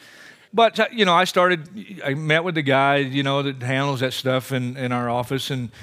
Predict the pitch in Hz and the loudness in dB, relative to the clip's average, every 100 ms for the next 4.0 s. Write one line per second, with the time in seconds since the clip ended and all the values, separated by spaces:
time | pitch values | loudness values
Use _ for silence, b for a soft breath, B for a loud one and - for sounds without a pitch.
0 | B B 135 127 127 139 131 117 131 139 | B B -4 -4 0 0 -2 -2 -2 -2
1 | 110 - - 127 120 139 165 95 110 110 | -12 -16 -6 -6 -4 -2 -2 -2 -6 -8
2 | - _ _ - 123 - 123 120 117 117 | -10 _ _ -6 -6 -2 -2 0 -4 -4
3 | 107 147 101 - 110 104 123 104 78 | -2 -2 -2 -6 -10 -6 -4 -6 -10